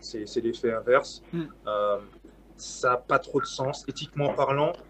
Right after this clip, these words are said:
Speaker 1: euh, ça a pas trop de sens, tu vois, sur la, sur la... Sur la compétition elle-même.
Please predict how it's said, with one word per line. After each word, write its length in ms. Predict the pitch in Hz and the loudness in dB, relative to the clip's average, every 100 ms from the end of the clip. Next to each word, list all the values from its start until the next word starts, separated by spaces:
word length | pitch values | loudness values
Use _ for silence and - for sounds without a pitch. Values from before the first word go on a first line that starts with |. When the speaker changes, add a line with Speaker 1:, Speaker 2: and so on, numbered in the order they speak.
| - - - | -20 -20 -8
Speaker 1:
euh, 160 | 107 | -8
ça 180 | 104 - | -4 -4
a 40 | 120 | -2
pas 140 | 123 | -2
trop 160 | - 131 | 0 -2
de 60 | |
sens, 240 | - 147 - | -2 -4 -2
tu 80 | |
vois, 100 | 117 | -2
sur 120 | 117 113 | 0 0
la, 180 | 113 | -2
sur 160 | 113 113 | -2 -4
la... 300 | 107 101 101 - - - - - - - - - - - | -2 0 -2 -8 -20 -20 -20 -20 -20 -20 -20 -20 -18 -8
Sur 200 | - 123 | 0 2
la 80 | 110 | 0
compétition 560 | 135 131 - - 131 | -2 -4 -4 -4 -2
elle-même. 340 | 113 123 139 | 0 2 0